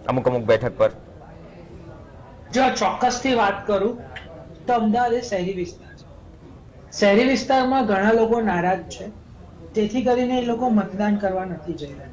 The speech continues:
Speaker 2: પણ હું આપના માધ્યમથી એ લોકોને વિનંતી કરું છું કે આપ મતદાન કરવા જાઓ. આપ વાત કરી, અ, છોટાઉદેપુરની અને, અ, સંત-,
Speaker 1: મહીસાગર, overall.
Speaker 2: વાત કરી મને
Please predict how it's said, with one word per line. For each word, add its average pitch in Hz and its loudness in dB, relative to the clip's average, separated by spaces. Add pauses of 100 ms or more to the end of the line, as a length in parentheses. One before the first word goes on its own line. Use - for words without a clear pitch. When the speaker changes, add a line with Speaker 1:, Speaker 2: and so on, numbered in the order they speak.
(480)
Speaker 2:
પણ 285 6
હું 262 6
આપના 247 4
માધ્યમથી 233 4
એ 240 8
લોકોને 226 4
વિનંતી 208 2
કરું 220 2
છું 226 -8
કે 226 -4
આપ 202 -4
મતદાન 180 -6 (120)
કરવા 156 -2
જાઓ. - -12 (320)
આપ 214 4
વાત 220 4
કરી, 262 2 (220)
અ, 202 4
છોટાઉદેપુરની 214 2
અને, 190 -2 (440)
અ, 170 -6 (640)
સંત-, 202 2 (1600)
Speaker 1:
મહીસાગર, 143 4 (500)
overall. 107 2 (2000)
Speaker 2:
વાત 190 6
કરી 175 4
મને 165 -2